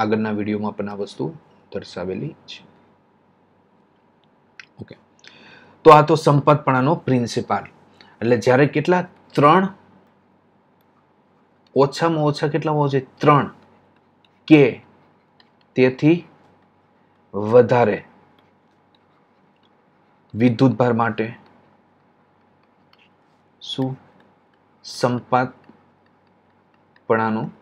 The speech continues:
સિદ્ધાંતનો ઉપયોગ કરી શકાય?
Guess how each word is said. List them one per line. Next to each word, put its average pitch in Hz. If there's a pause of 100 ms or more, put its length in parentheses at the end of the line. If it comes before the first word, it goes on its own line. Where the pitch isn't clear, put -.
(2500)
સિદ્ધાંતનો 110 (2750)
ઉપયોગ 107 (1200)
કરી 101 (380)
શકાય? -